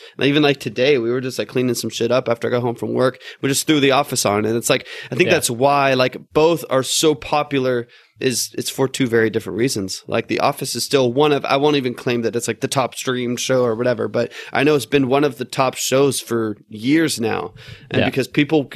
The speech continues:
Speaker 1: I've rewatched it so many times just out of habit of having it on during doing other stuff.
Speaker 2: I think that's probably one of the few shows that has literally gotten bigger as time goes on. Like, I think it's
Speaker 1: Uh,
Speaker 2: just
Speaker 1: for
Speaker 2: continues.
Speaker 1: sure.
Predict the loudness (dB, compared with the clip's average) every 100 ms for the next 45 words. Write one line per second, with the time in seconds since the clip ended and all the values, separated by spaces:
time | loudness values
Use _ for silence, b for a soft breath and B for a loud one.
0 | -16 -16 -14 -12 -6 -4 0 0 2 2
1 | 0 0 -6 -2 0 0 2 2 2 -2
2 | -2 0 2 0 -2 -2 0 0 0 -2
3 | -6 -4 -4 -2 -2 -4 -4 -4 -2 -4
4 | -4 2 4 4 2 -2 B B B 0
5 | 2 2 2 0 0 0 -2 -2 -2 0
6 | 0 0 -4 2 0 0 -8 -20 _ _
7 | _ -2 -2 0 2 4 4 2 2 -2
8 | 2 2 2 2 2 4 2 2 4 2
9 | 2 2 4 4 2 2 0 0 2 2
10 | 2 0 -2 -4 -4 -4 -4 -8 -8 -8
11 | -10 -12 -12 -2 -2 2 2 2 -2 0
12 | 2 4 4 4 4 2